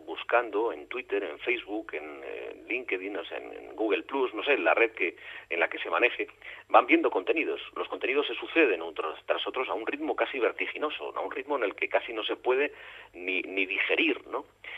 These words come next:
Y van viendo contenidos, y esos contenidos a ellos les dan igual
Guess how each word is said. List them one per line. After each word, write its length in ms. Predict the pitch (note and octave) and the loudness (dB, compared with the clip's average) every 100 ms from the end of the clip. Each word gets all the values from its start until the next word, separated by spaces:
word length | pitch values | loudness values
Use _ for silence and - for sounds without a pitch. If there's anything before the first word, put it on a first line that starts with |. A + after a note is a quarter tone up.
| - - - | -12 -12 0
Y 80 | G#2+ | 6
van 200 | C#3 E3 | 6 8
viendo 280 | C#3 F3 F3+ | 4 4 2
contenidos, 640 | A2+ - E3+ D3 D#2 - - | 0 0 0 -2 -4 -6 -4
y 100 | A2 | -2
esos 140 | D#3+ | -2
contenidos 560 | E3+ E3 F3 E3 D#3+ - _ - | -2 0 0 2 0 -4 _ 0
a 100 | E3+ | 2
ellos 240 | D3 D#3+ | 2 -2
les 180 | A2+ A2+ | -2 2
dan 180 | C3 D#3 | 2 2
igual 420 | A#2+ C3+ E3 | 0 2 2